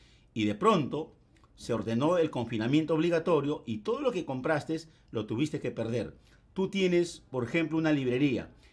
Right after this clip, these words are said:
Compraste, te aprovisionaste de cuadernos, de libros y de pronto se suspendió la campaña escolar. Te quedaste con todo, perdiste todo. Tú te dedicas a la confección.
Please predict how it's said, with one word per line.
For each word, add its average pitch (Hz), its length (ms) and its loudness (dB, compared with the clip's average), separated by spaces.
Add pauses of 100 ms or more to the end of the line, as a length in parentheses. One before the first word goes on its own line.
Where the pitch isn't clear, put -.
(200)
Compraste, 160 760 -2 (760)
te 131 80 0
aprovisionaste 117 840 0
de 117 140 -4
cuadernos, 147 720 2
de 107 100 -2
libros 165 560 0 (160)
y 110 140 -6
de 107 100 0
pronto 151 480 0
se 123 160 -6
suspendió 110 480 0
la 131 140 -2
campaña 131 420 -2
escolar. - 540 -4
Te - 160 -8
quedaste 131 400 -6
con 117 180 -4
todo, 151 300 0
perdiste 117 480 -4
todo. 113 320 -4 (480)
Tú 208 340 0 (160)
te 123 100 -2
dedicas 147 380 2
a 143 80 -2
la 120 100 -2
confección. 107 680 -2